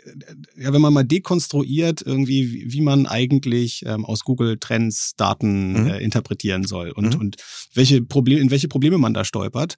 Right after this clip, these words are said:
Speaker 2: Mhm.
Speaker 1: und wie unterschiedlich, äh, das am Ende im Ergebnis dann zu dem ist, was man vielleicht eigentlich erstmal intuitiv gedacht hat, weil das Tool einfach aussah.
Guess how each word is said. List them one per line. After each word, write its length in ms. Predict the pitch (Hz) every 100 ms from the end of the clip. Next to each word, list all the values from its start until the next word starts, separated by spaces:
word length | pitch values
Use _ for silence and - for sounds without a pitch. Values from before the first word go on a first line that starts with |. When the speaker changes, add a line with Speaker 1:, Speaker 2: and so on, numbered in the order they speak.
| -
Speaker 2:
Mhm. 160 | 107 165
Speaker 1:
und 420 | 139 135 135 -
wie 600 | 131 123 123 127 131 127 143
unterschiedlich, 920 | 190 208 175 170 151 147 147 139 -
äh, 200 | 123 123
das 180 | 127 135
am 120 | 117
Ende 760 | 135 143 131 123 113 - - -
im 220 | - 120
Ergebnis 420 | 120 117 135 120 -
dann 160 | 117
zu 140 | - 117
dem 260 | 123 135
ist, 120 | 123
was 140 | 113 -
man 120 | 113
vielleicht 240 | - 113
eigentlich 320 | 113 117 113 110
erstmal 360 | 110 123 110
intuitiv 420 | 113 131 120 113
gedacht 300 | - 107 135
hat, 120 | 127 101
weil 80 |
das 140 | 101 -
Tool 200 | 156 139
einfach 300 | 104 196 104
aussah. 420 | - 95 - 62